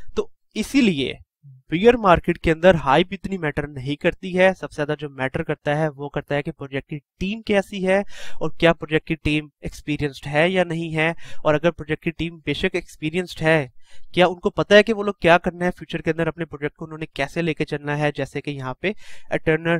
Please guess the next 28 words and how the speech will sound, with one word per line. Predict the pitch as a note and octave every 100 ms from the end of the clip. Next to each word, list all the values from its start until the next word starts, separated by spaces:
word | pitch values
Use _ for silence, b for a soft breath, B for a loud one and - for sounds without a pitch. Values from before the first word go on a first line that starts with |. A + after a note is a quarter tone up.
| -
ड्रैगन्स | - D3 D3+ -
की | E3
टीम, | - C#3+ E3 - _ _ _ _ _
उसको | F#3 - F3+
पता | E3+ D#3+ G3+
है | F#3 F3+
कि | - F3+ F3+ - -
उन्होंने | D3 D#3 D#3+
आके | D#3 D3+
फ्यूचर | D#3+ D3+ -
के | C#3+
अंदर | D3 D3+
अपने | D3 D3+
प्रोजेक्ट | C#3+ C3+ C#3+ _ -
के |
अंदर | C#3+ D3+
क्या | - D3
डेवलपमेंट्स | C#3 C#3+ C#3 - D#3+ -
करनी | D3 C#3+
है, | C#3 D3 F3 B B B
और | D3+
उनकी | C#3+ - D#3+
टीम | - D3 D#3+ F3 _ -
again | D3+ D3 D3 D3+ -
एक | D3 _ -
काफ़ी | C#3+ - D#3+
ज़्यादा | D3+ C#3 C3+
एक्सपीरियंस्ड | D3+ _ - - - F3 E3+ D#3+ - - -